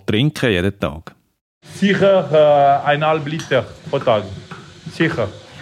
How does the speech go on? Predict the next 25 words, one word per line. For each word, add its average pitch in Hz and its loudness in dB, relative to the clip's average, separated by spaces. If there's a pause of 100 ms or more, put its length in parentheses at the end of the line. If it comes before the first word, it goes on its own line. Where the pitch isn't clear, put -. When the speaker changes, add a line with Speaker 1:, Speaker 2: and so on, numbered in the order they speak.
(600)
Speaker 2:
Manchmal 160 0
mehr, 151 0 (800)
manchmal 156 2
weniger, 151 2
mehr 127 2 (400)
Durchschnitt 156 -2
ein 131 0
halb 135 0
Liter 123 -8
pro 95 -14
Tag. 98 -12 (460)
Speaker 1:
Sagt 107 -2
der 131 -4
Christoph 120 -2
Noel. 113 0 (680)
Sein - -4
Kollege 98 -2
aus 95 -4
dem 90 -2
Sankt 82 -2
Gallischen 85 -2
trinkt 87 -4
genau 87 -2
gleich 101 -2
viel. 82 -4